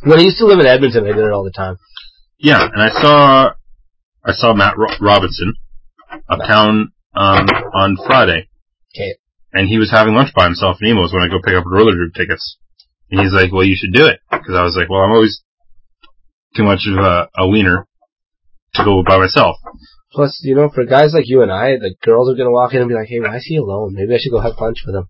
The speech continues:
Speaker 2: I know.
Speaker 1: Have him lunch.
Speaker 2: I know.
Speaker 1: That's what happened, isn't it?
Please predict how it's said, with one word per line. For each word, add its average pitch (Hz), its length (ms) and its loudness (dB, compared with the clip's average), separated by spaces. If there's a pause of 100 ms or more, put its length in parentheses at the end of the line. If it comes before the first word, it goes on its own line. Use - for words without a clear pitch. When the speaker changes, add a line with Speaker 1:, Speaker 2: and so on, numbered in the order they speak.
(120)
Speaker 2:
I 104 100 -2
know. 110 60 0
Speaker 1:
Have 127 120 2
him 117 80 -2
lunch. 113 380 -2 (160)
Speaker 2:
I 107 100 -4
know. 110 120 0 (680)
Speaker 1:
That's 123 200 -2
what 117 100 -2
happened, 113 280 -2
isn't 101 200 -6
it? - 120 -14